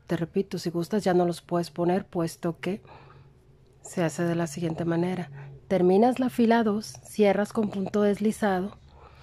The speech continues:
Aquí fue donde iniciamos la fila dos. Arriba del primer punto hicimos tres puntos altos dentro del mismo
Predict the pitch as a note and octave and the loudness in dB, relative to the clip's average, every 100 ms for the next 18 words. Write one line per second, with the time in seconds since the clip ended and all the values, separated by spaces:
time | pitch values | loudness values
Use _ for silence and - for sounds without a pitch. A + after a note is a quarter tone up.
0 | - - - - F3+ F#3 F#3+ F#3+ F#3+ F#3 | -20 -20 -18 -8 -6 -4 -2 2 2 4
1 | F#3 F3+ - F#3 F3+ F#3 - F#3 E3+ F#3 | 2 0 0 0 2 -2 -6 -8 -4 0
2 | F3+ F3+ F#3 - - - - - - - | 0 0 -2 -6 -16 -20 -20 -20 -20 -20
3 | - - _ - - E3 F3+ F#3+ F#3 G3 | -20 -20 _ -10 -4 0 2 2 0 0
4 | F#3+ F#3+ - G#3+ G#3 A#3+ A#3+ G3 - F#3 | 2 0 0 0 0 -2 -4 -6 -2 -2
5 | F3+ - G#3 G3+ G#3+ G3 G#3 G#3 G3 - | -2 0 0 0 -2 -2 -2 -2 -2 -2
6 | A3+ G3 F#3+ F#3 F3+ F3 F3 G#3+ G3+ A3 | -2 2 2 2 2 2 2 2 0 -6